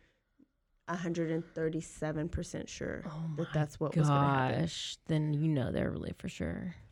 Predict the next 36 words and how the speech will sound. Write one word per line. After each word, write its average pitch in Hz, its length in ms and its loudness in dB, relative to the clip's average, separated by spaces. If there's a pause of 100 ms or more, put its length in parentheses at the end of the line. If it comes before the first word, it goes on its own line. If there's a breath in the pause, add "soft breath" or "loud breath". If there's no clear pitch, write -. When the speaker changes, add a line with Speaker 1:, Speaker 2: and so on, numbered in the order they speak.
(300 loud breath)
Speaker 1:
So 202 360 6
that 202 280 4
night, 220 280 4
Speaker 2:
I'm 190 40 -2
Speaker 1:
thirteen 185 160 4 (160)
Speaker 2:
so 185 140 8
mad 165 240 6
he 160 60 4
Speaker 1:
kids 160 80 -4
Speaker 2:
killed 143 160 4
himself. 147 360 0
I 147 80 4
wish 156 240 4
he 175 80 2
would've 143 240 2
got, 123 260 -4
like, - 300 -6 (1600)
killed 165 220 -4
by 151 140 -2
firing - 420 -6
squad. 85 440 -2 (240)
Speaker 1:
Firing 196 460 4
squad. - 520 0
Speaker 2:
<laughs> - 0 -
Speaker 1:
Let's 185 240 4
bring 233 360 8
back 208 240 6
the 202 100 -2
firing 170 380 6
squad 165 340 4
just 175 220 0
for 175 100 0
Bruce 165 320 0
Speaker 2:
Or - 40 -6
Speaker 1:
Pardo. 180 480 8
Speaker 2:
ha-, 185 60 2